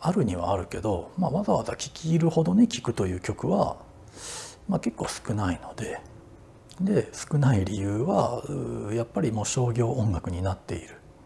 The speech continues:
というところと、で、それを、まあ、中学多分一年生だったと思うけど、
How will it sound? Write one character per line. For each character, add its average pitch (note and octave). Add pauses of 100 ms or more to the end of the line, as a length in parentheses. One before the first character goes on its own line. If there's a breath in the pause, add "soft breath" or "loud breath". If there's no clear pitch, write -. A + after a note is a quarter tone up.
(1000 loud breath)
と A2
い F2
う - (440)
と -
こ G2
ろ G2
と、 E3+ (100)
で、 F3
そ E3
れ D#3
を、 F3
ま C3
あ、 F#2+
中 A2+
学 -
多 A#2
分 F#2+
一 A#2
年 F#3
生 D3
だ A2
っ -
た -
と -
思 G2+
う F#2
け F#2+
ど、 A2